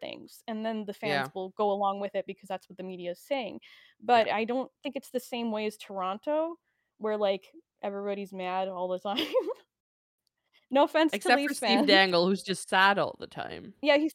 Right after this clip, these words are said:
Speaker 1: sad all the time. But, you know, like, there's a lot of people who will be like, "Oh, every time something happens, they're like, 'Oh, get rid of Mitch Marner.'" And it's like, "No, he's very good." But, like, they
Speaker 2: You ca-,
Speaker 1: just
Speaker 2: just can't live up to your impossible standards. Sorry.
Speaker 1: Yeah, yeah, whereas I wouldn't say that's true of the Oilers the same way. Like, there, there are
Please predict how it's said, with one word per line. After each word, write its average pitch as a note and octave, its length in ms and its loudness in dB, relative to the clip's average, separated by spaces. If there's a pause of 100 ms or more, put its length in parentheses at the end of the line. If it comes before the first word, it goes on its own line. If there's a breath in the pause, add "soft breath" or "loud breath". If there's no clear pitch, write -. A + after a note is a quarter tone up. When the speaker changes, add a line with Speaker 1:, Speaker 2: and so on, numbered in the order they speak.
Speaker 1:
sad C4 160 4
all A#3 80 -2
the G#3 80 -6
time. G3+ 300 -10
But, B3 100 -4
you C4 100 -2
know, D4+ 100 2
like, D4+ 200 0
there's D4+ 240 -2
a E4 40 2
lot D#4 200 4
of D#4 80 -4
people D4 280 -4
who D4 80 -4
will C#4 140 2
be B3 160 -6
like, A#3+ 200 -2
"Oh, A#3 100 2
every A#3+ 220 0
time B3 200 -4
something A3+ 300 -8
happens, A3 380 -6
they're G#3 120 -4
like, G3+ 220 0
'Oh, B3 200 6
get B3+ 160 2
rid C4 120 2
of B3 100 0
Mitch B3 240 -4
Marner.'" B3 380 -2
And G3 80 -4
it's - 160 -8
like, G#3+ 200 -8
"No, A#3+ 160 -6
he's A3 200 -8
very A#3+ 180 -2
good." G3+ 460 -2 (680 soft breath)
But, G3+ 340 2 (280)
like, A3+ 180 -6
they B3 80 0
Speaker 2:
You - 20 -2
ca-, - 120 -6
Speaker 1:
just G3+ 120 -6
Speaker 2:
just - 100 -12
can't A3 200 2
live F#3+ 220 4
up F#3 220 4
to - 100 -6
your E3+ 160 2
impossible D#3+ 600 -2
standards. D3+ 640 -4
Sorry. C4 560 4
Speaker 1:
Yeah, E3 180 4
yeah, B3+ 140 -2
whereas B3+ 320 0
I C#4 80 2
wouldn't D4 240 -2
say D#4 140 -4
that's C4 260 -4
true B3 460 -4
of G3 160 -8
the G#3 360 2
Oilers G#3 380 -6
the G#3 80 -8
same G3 240 -8
way. F#3+ 140 -2
Like, G#3 180 -4
there, B3 260 0
there C4+ 200 2
are C#4 120 4